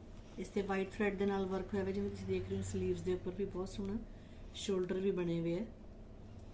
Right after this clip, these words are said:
ਬੈਕ ਨੈਕ ਵੀ ਤੇ ਪਿੱਛੇ ਬੈਕ ਵੀ ਬਣੀ ਹੋਈ ਹੈ ਇਹਦੀ, ਤੇ ਫਰੰਟ ਦੇਖੋ ਕਿੰਨਾ ਹੈਵੀ ਹੈ, ਬਹੁਤ ਹੀ ਫਾਈਨ ਵਰਕ ਹੋਇਆ ਹੋਇਆ,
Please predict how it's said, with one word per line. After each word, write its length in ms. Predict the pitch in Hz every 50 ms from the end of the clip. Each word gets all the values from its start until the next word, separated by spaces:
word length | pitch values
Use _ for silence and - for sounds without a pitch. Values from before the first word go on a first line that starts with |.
| - - - - - - - - - - - - - - -
ਬੈਕ 360 | 170 180 180 180 185 - - 202
ਨੈਕ 320 | 196 190 190 - - 214
ਵੀ 100 | 208 208
ਤੇ 120 | 208 214
ਪਿੱਛੇ 300 | 208 220 - - - 208
ਬੈਕ 340 | 180 165 180 170 170 170 185
ਵੀ 120 | 180 190 180
ਬਣੀ 220 | 180 175 180 175
ਹੋਈ 180 | 175 185 180 180
ਹੈ 60 | 180
ਇਹਦੀ, 160 | 180 220 254 - - - - - - - - - - - -
ਤੇ 60 | - 214
ਫਰੰਟ 320 | - - 196 185 180 175
ਦੇਖੋ 280 | 175 180 180 - 202 180
ਕਿੰਨਾ 320 | - - 180 180 180 180
ਹੈਵੀ 440 | 170 170 175 160 160 170 175 180 190
ਹੈ, 60 | 233 - - - - - - - - - - - -
ਬਹੁਤ 300 | 214 226 254 262 262 269
ਹੀ 40 |
ਫਾਈਨ 400 | 254 - - 226 202 202 202 208
ਵਰਕ 340 | 196 196 196 202 196 - -
ਹੋਇਆ 180 | 196 190 180 175
ਹੋਇਆ, 140 | 180 202